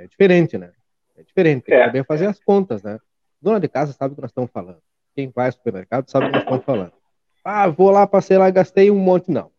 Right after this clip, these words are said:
Speaker 1: lá tu não gasta, lá tu economiza. É muito diferente. Investe, né? Produtos de qualidade, ainda economiza um bom din-din. E, além do mais, o Super Niederauer tem três endereços, né? Na Matriz, na Avenida Almirante Tamandaré, trezentos e quatorze.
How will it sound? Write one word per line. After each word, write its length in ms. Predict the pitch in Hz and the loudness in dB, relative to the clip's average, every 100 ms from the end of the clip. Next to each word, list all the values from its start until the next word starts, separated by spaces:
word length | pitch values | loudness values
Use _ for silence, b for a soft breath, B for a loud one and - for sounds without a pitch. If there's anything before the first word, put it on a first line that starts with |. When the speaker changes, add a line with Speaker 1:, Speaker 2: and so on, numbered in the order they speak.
| _ | _
Speaker 1:
lá 200 | 107 147 | -2 -2
tu 120 | - | -2
não 160 | 269 277 | -4 0
gasta, 320 | 131 - 92 | -2 -2 -10
lá 100 | 113 | -10
tu 120 | - | -4
economiza. 960 | 175 233 277 311 220 185 185 131 92 85 98 | -2 -2 -2 -2 2 4 4 4 -4 -14 -18
É 60 | |
muito 480 | 120 143 247 302 214 | -6 2 4 2 -2
diferente. 400 | 160 - 101 92 _ _ _ _ _ _ _ _ - | -8 -6 -6 -8 _ _ _ _ _ _ _ _ -6
Investe, 480 | 220 160 170 - | 2 2 2 -4
né? 240 | 104 107 160 _ _ _ _ | -14 -14 -16 _ _ _ _
Produtos 340 | 135 135 139 - | -6 -4 -4 -4
de 100 | 131 | -6
qualidade, 540 | 127 107 120 156 190 - _ _ | -6 -6 -2 0 -2 -6 _ _
ainda 120 | 160 | -8
economiza 400 | 165 160 165 165 | -4 -2 -2 -2
um 60 | 165 | -2
bom 180 | 160 180 | 0 0
din-din. 340 | 185 139 135 - _ _ | -2 -4 -8 -10 _ _
E, 40 | 160 | -2
além 140 | 190 | 0
do 80 | 180 | 0
mais, 300 | 165 220 180 | 0 0 0
o 60 | 147 | -2
Super 240 | 160 175 | -6 -8
Niederauer 380 | 151 127 135 - | -4 -2 -2 -4
tem 180 | 175 156 - | -6 -10 -4
três 200 | 185 175 | -4 -4
endereços, 520 | 117 98 123 _ _ | -6 -8 -10 _ _
né? 80 | 87 _ _ _ _ _ _ _ _ | _ _ _ _ _ _ _ _ _
Na 320 | 139 139 135 | -4 -2 -2
Matriz, 400 | 120 113 135 143 | -6 -10 -4 -4
na 80 | 127 | -2
Avenida 240 | 127 131 | -6 -4
Almirante 300 | 127 120 123 | -4 -4 -6
Tamandaré, 540 | - 123 117 110 113 104 _ _ _ _ | -6 -8 -6 -4 -4 -6 _ _ _ _
trezentos 420 | - 123 120 113 _ | -6 -6 -6 -10 _
e 40 | |
quatorze. 540 | - - 143 185 214 | -16 -6 0 2 0